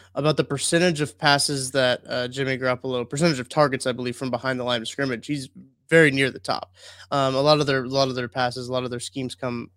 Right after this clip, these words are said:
uh, his pass completions come from behind, uh, the line of scrimmage. And I'm curious to get your thoughts on this, uh, Kent. Craig wrote a really good article on the K C S N Substack. If you're not subscribed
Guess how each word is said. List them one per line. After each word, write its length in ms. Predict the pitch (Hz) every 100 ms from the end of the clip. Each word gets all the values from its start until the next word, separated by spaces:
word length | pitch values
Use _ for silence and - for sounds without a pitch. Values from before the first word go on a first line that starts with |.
| -
uh, 240 | 117 120
his 200 | 127 135
pass 240 | - 131 -
completions 380 | 127 135 131
come 220 | - 143 135
from 160 | 131
behind, 420 | 123 123 127 117 - _ _ _ -
uh, 180 | 123 117
the 160 | 123 131
line 220 | 131 123
of 80 | 120
scrimmage. 480 | - 190 160 143 -
And 100 | 175
I'm 140 | 185
curious 320 | - 240 226 -
to 80 |
get 200 | 165 180
your 100 | 175
thoughts 280 | 165 160 151
on 100 | 151
this, 380 | 143 135 - - -
uh, 140 | 139 -
Kent. 220 | 160 - - - - -
Craig 200 | 254 320
wrote 160 | 320 190
a 40 |
really 220 | 165 180
good 120 | 151
article 300 | 139 147 143
on 80 | 135
the 80 | 131
K 140 | 151
C 140 | 139 143
S 120 | 131
N 100 | 135
Substack. 420 | - 139 - 135
If 140 | 139 135
you're 80 | 147
not 280 | 180 -
subscribed 760 | - 156 135 - 143 147 139